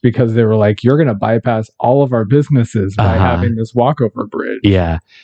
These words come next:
Speaker 2: They're also asking for that piece of property to be rezoned allowing Disney to start expanding away from the core business of where Disneyland's located at,
Speaker 1: Yeah.
Speaker 2: because they own other parking lots in and around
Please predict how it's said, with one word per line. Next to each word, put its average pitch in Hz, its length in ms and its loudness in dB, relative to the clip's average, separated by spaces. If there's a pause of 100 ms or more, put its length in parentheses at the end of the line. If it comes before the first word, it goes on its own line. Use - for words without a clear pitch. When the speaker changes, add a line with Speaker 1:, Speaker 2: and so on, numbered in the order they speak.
(160)
Speaker 2:
They're 110 180 0
also 104 380 -2
asking 85 300 -4
for 85 80 -2
that 78 180 -2
piece 82 220 -4
of 78 200 0
property 78 540 -2
to 78 80 -4
be 76 160 0
rezoned 73 560 0 (1120)
allowing 82 500 2
Disney 78 320 0
to 78 100 -6
start 82 240 0
expanding 78 560 -2
away 80 500 0
from 80 280 0
the 76 180 0
core 80 400 -2
business 78 460 0
of 78 60 2
where 78 140 2
Disneyland's 76 600 0
located 113 400 2
at, 151 320 2
Speaker 1:
Yeah. 127 360 0
Speaker 2:
because 98 240 0
they 98 260 2
own 90 260 0
other 92 240 0
parking 85 420 -2
lots 73 320 -2 (120)
in 92 120 2
and 82 120 2
around 78 500 -2